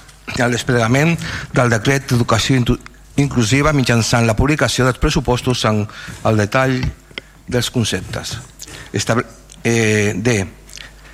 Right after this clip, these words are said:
estableixi mecanismes per a detectar i denunciar mancances en l'aplicació de les mesures destinades a desplegar el decret d'educació inclusiva. E,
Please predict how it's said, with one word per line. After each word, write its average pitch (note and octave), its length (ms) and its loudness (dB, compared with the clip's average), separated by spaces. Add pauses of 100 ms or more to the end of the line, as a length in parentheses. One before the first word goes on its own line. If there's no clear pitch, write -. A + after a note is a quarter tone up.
estableixi C3+ 480 0
mecanismes D3+ 600 2
per C3 120 2
a B2 80 2
detectar B2 680 0
i C#3 60 0
denunciar C3 520 2
mancances C3 600 2
en C#3 80 4
l'aplicació A#2+ 480 0
de C3 80 4
les B2 120 2
mesures A2+ 460 0 (140)
destinades B2 560 0
a C3 60 4
desplegar C3 500 2
el B2+ 100 2
decret A2+ 260 0
d'educació A2 680 2 (260)
inclusiva. G#2+ 600 0 (1200)
E, G#2+ 180 2